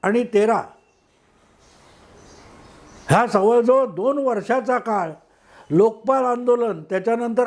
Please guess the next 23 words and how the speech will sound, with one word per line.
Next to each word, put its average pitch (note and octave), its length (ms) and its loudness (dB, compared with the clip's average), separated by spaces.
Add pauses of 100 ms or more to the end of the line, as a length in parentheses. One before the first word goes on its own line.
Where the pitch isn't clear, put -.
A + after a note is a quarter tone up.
(100)
आम A#3 220 0
आदमी A#3+ 280 -2
पक्ष, A#3 360 -2 (400)
आम A3 240 0
आदमी A#3 260 -2
पक्षाने A#3 840 -2
दिल्लीमध्ये A3+ 760 2 (880)
पहिल्या A3+ 360 4 (200)
फेरीमध्ये A3+ 720 2 (1000)
जो A#3+ 140 6
दणदणीत A3 580 2
प्रचंड B3+ 540 -2
यश A#3+ 300 0
मिळवलं, G#3 500 -2 (320)
बहुमत G3 420 2
मिळालं C#4 400 0
नसेल, A3 320 -8 (760)
पण A#3+ 120 4
साठ G3+ 440 0
सत्तरमध्ये B3+ 760 2 (340)
अठ्ठावीस C4 540 0
जागा A3+ 340 0
मिळाल्या. G#3 520 -2